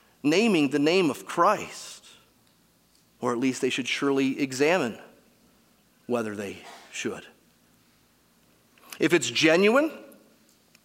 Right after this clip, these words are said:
then they should stop living habitually and unrepentantly in the sin that they're in. If their faith is not genuine,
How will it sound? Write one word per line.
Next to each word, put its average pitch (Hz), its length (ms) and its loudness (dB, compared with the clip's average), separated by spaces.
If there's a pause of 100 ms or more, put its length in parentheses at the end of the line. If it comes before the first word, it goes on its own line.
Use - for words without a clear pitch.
(320)
then 165 360 0 (1000)
they 127 80 -6
should 127 160 -6
stop - 600 -2 (280)
living 120 580 -2 (1000)
habitually 110 920 -2 (220)
and - 220 -14
unrepentantly 139 880 -2
in 101 100 -8
the 95 80 -10
sin 117 300 -8
that 110 120 -12
they're 101 200 -8
in. 76 220 -16 (1000)
If 110 80 -8
their 120 140 0
faith 208 420 2
is 175 240 0
not 196 380 4
genuine, 269 560 4